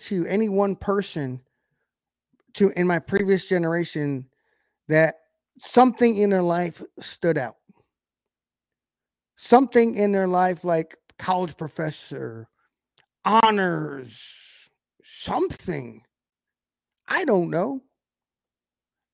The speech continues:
I can't think of a single thing. How sad is that? How sad is that?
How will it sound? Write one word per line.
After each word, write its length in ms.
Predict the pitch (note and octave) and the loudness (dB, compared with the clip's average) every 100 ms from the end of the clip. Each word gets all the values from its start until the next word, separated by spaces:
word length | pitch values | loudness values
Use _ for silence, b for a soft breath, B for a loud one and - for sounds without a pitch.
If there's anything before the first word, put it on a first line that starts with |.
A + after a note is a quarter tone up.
| _ _ - | _ _ -6
I 560 | G3 A#3 A#3 A#3+ A#3 - _ _ _ _ _ _ _ | 2 2 4 2 0 -4 _ _ _ _ _ _ _
can't 480 | - G3 F#3 F3+ - _ _ _ _ _ _ _ _ _ _ | -6 -2 -2 -4 -8 _ _ _ _ _ _ _ _ _ _
think 340 | F3 F3 F3+ - - | -4 -2 -4 -8 -12
of 80 | |
a 80 | D3 | -12
single 300 | - D#3 D3 | -10 -10 -10
thing. 260 | C#3 A#2 G2 _ _ _ _ | -12 -18 -18 _ _ _ _
How 140 | _ E3 | _ -8
sad 260 | - D3+ | -4 -4
is 100 | C3+ | -6
that? 200 | B2+ A#2+ - _ _ _ _ _ _ _ _ _ _ _ | -10 -12 -14 _ _ _ _ _ _ _ _ _ _ _
How 480 | F3+ G#3+ A#3 A#3 A3+ | 0 2 2 2 0
sad 580 | - F#3+ F3+ F3+ F3+ - | -2 -2 2 2 0 -4
is 280 | D#3 D#3 D#3 _ | -6 -6 -8 _
that? 180 | A#2+ | -16